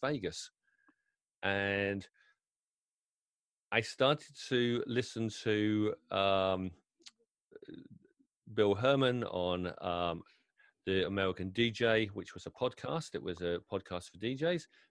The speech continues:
and a guy called Jim Cerrone, who talked about the perfect host, and a, and the owner, a guy called Mark Farrell, who was talking about getting what you're worth and about the Marbeka workshops. And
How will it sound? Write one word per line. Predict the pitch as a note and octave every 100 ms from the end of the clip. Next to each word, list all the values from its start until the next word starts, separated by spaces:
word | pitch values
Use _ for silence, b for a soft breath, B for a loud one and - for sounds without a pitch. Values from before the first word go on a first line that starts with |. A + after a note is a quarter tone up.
| -
and | F2+ E2 E2+ E2+
a | E2+
guy | F#2+ F2
called | F2 F2
Jim | - F#2
Cerrone, | F2+ - G2+ C3+ F#3 D#3+ _ _ _
who | F#2
talked | - F#2+ -
about | F2+ F2 -
the |
perfect | - F#2+ F2+ F#2 -
host, | G#2 B2+ - - -
and | A2 A2+
a, | G#2+ G2+ - -
and | G#2+ G#2 G2+ -
the | A2
owner, | G#2+ C3 B2 B2 - b b G#2+
a |
guy | G2+ G#2
called | G2+ - G2 F#2+
Mark | G2+ G2 -
Farrell, | - F#2+ E2 D#2 b b b b -
who | F2 F2 E2+ _ -
was | -
talking | - G2 -
about | F2+ F2 -
getting | - F#2+ F#2+ F2
what | F2 -
you're | F2
worth | E2+ F2+ F2 - - _ _ -
and | G2 F#2+ F#2 F2+ - _ -
about | F2+ F2 -
the | F#2+
Marbeka | F#2+ F2 E2+ E2 F#2+
workshops. | A2+ C#3+ - - - - - _ _ _ _ _ _ _ _ -
And | F#2 F#2+ F#2+ G2